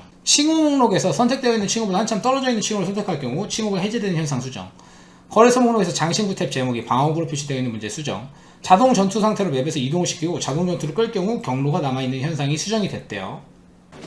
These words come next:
일단 이번 패치를 보면은, 예, 어느 정도 칭찬을 할 부분인 것 같아요. 일단은 고블린 탐꿀 탐지막 대 쓰는 게 진짜 힘들었거든요. 그거 없애줬습니다. 유저들이 존버하신 분도 분명히 계실 거예요.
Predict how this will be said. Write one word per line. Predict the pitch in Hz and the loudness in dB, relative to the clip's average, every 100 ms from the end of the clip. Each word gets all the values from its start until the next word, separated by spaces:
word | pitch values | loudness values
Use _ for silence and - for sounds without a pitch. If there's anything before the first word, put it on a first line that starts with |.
| - - - - | -18 -18 -12 -2
일단 | 240 302 262 | 2 4 4
이번 | 208 285 302 | 6 4 4
패치를 | 302 - 311 311 302 294 285 240 | 4 4 4 2 2 2 0 0
보면은, | 170 196 254 240 117 110 | 0 0 0 -2 -4 -4
예, | 139 170 | -2 2
어느 | 175 254 | 4 2
정도 | 262 247 254 190 - | 2 0 0 0 -2
칭찬을 | 311 - 330 320 302 294 277 269 262 262 262 247 | -4 0 4 4 4 4 4 4 6 6 4 4
할 | 254 - | 2 2
부분인 | 180 226 254 | -2 0 2
것 | 254 | 2
같아요. | 175 - 143 143 - - | 2 0 -4 -6 -12 -6
일단은 | 180 262 254 | 2 4 4
고블린 | 208 214 277 | 2 0 0
탐꿀 | 262 294 302 - 285 277 262 | 0 0 -2 -6 -4 -4 -4
탐지막 | - 311 294 302 - | -4 -2 -2 -2 -2
대 | 214 | -4
쓰는 | - 311 320 | -4 -6 -2
게 | 247 | -2
진짜 | - 190 247 | -2 0 2
힘들었거든요. | 226 294 339 285 180 143 190 - - - - - | 2 0 -2 -2 0 0 -2 -4 -14 -20 -20 -10
그거 | - 180 185 135 104 101 - - - - - - - - | -4 2 2 2 -2 -8 -12 -12 -12 -14 -18 -20 -20 -10
없애줬습니다. | - - 294 185 143 214 131 90 - - - - | -4 -4 -2 -2 -2 -2 -4 -6 -10 -20 -20 -10
유저들이 | 156 233 240 220 190 | -2 0 2 2 0
존버하신 | - 208 226 285 277 262 | 2 4 8 8 8 4
분도 | 190 | 0
분명히 | 151 247 220 | 2 2 2
계실 | 139 247 247 | 2 0 0
거예요. | - 110 | -2 -4